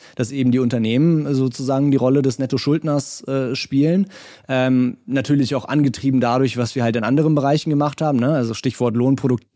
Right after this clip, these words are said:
also Lohn-, äh, Steigerung als Produktivitätspeitsche,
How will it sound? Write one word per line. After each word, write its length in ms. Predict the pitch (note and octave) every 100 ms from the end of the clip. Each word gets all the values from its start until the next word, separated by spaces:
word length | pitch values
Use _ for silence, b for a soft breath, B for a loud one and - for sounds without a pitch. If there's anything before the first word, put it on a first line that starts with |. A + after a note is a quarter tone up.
| -
also 240 | A2+ A2
Lohn-, 380 | A2+ C3+ C#3 C3
äh, 600 | A#2 A#2+ A#2+ A#2+ B2 A#2+
Steigerung 460 | - A#2+ A#2+ B2 A#2
als 120 | G#2
Produktivitätspeitsche, 1040 | C3+ A2 A#2 G#2+ B2 C3+ - D3 D3 D#3+